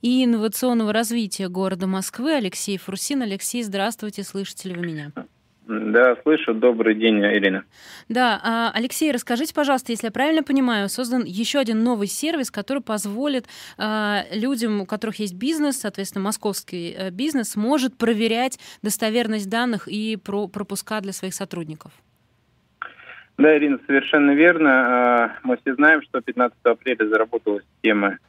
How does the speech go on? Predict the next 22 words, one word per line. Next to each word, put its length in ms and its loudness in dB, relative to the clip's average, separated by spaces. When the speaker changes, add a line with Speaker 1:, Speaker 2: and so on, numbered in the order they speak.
Speaker 2:
выдачи 460 2
цифровых 400 0
пропусков, 720 2
и 460 4
когда, 520 4
а, 260 0
физические 520 -2
лица 600 6
оформляли 580 2
свой 440 0
цифровой 420 2
пропуск, 500 0
они 360 4
указывали, 1000 0
а, 200 4
если 420 2
это 200 6
пропуск 400 0
для 220 6
работающих, 840 2
а, 220 8
лиц, 220 2